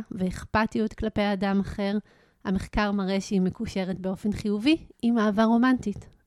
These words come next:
סוף ציטוט. אה, רודריגז מנסה לנרמל קנאה, ולראות אותה לא רק כדבר רע, אלא גם כדבר טוב, כאינדיקציה שאנחנו אוהבים מישהו,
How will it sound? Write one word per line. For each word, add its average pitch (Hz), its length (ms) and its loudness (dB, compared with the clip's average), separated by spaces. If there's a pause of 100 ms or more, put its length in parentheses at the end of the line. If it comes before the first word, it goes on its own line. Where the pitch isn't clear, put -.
(100)
סוף - 360 -4
ציטוט. - 440 -8 (540)
אה, 208 260 2
רודריגז 262 440 0
מנסה 208 360 2
לנרמל 208 500 2
קנאה, 226 260 -4 (300)
ולראות 196 640 0
אותה 233 220 2
לא 214 100 4
רק 269 160 4
כדבר 180 340 -2
רע, 175 140 -4 (320)
אלא 202 120 2
גם 220 200 4
כדבר 220 300 2 (120)
טוב, 185 360 4
כאינדיקציה 220 840 -2 (420)
שאנחנו 214 380 2
אוהבים 214 360 4
מישהו, 185 380 -6